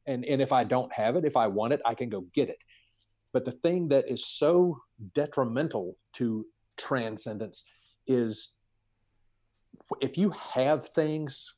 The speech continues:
whether these things are physical, emotional, mental, or spiritual, whether they're beliefs, whether they're objects, the more things you have in your life and in your environment,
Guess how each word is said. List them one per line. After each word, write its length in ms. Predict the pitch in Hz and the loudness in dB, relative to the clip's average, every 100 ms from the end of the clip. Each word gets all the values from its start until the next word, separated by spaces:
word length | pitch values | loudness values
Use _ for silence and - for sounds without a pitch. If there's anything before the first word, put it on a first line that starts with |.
| - | 0
whether 200 | 147 127 | 2 2
these 220 | 120 117 | 0 -2
things 220 | 123 107 | -4 -6
are 80 | - | -8
physical, 680 | - 170 170 165 165 160 - _ - | 0 2 2 0 0 -2 -6 _ -6
emotional, 580 | 117 127 147 156 143 120 | 0 2 2 0 -2 -2
mental, 380 | 123 160 160 | -2 0 0
or 180 | 143 147 | 0 0
spiritual, 680 | 143 - 147 131 131 92 85 | -2 0 2 2 0 -8 -6
whether 220 | 131 120 107 | -2 0 0
they're 140 | 104 | -2
beliefs, 760 | 92 117 113 151 180 180 - - _ _ - | -2 -2 2 2 2 0 -6 -18 _ _ 0
whether 240 | 127 123 | 0 2
they're 220 | 110 95 - | 0 -4 -2
objects, 500 | 147 139 104 87 - - _ _ _ | -2 -2 -6 -10 -12 -18 _ _ _
the 140 | 117 104 | -4 0
more 400 | 120 196 190 - _ - | 4 4 2 -4 _ -2
things 480 | 156 165 170 - - | 0 0 -4 -6 -10
you 220 | 117 131 131 - | -2 -2 -2 -8
have 420 | - 151 127 113 - | -6 -2 -2 -4 -8
in 160 | 135 131 | -8 -4
your 180 | 131 120 | 0 2
life 300 | 113 123 120 | 2 -2 -4
and 100 | 110 | -8
in 80 | 110 | -10
your 140 | 107 | -10
environment, 460 | 104 110 120 107 | -8 -4 -2 -4